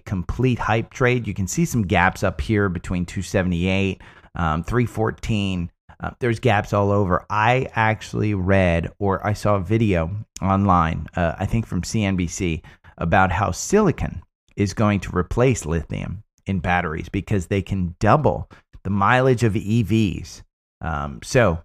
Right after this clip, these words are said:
this one, I think we, you might be looking at a little bit of a slip here if the future of the technology is lith-, is not lithium, it is silicon. So Albemarle might be a, a, a risky play at this point.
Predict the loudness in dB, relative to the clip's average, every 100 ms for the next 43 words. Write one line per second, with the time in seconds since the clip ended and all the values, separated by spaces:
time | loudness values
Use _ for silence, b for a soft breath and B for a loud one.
0 | -6 4 6 6 4 4 2 -2 -6 -6
1 | -6 -10 -4 -2 0 -2 -4 -2 -2 0
2 | 0 0 -2 -2 0 -2 -2 -2 -2 -2
3 | -2 -2 0 2 2 0 -4 -8 -8 0
4 | 0 0 0 0 0 -2 b b b _
5 | 4 4 2 -6 _ _ -8 -8 0 0
6 | 2 2 2 0 -2 -2 0 2 4 2
7 | -2 -6 -4 -4 -2 -2 2 2 0 -4
8 | -2 2 2 2 0 -4 -4 -6 -6 -10
9 | _ -4 -4 -2 0 2 0 -8 -12 -8
10 | 0 2 4 4 4 4 4 2 0 -2
11 | -4 -4 -4 -4 -4 -6 -10 -10 -6 -4
12 | 0 0 0 -4 -4 -2 -2 -2 -4 -10
13 | -8 -8 -8 -10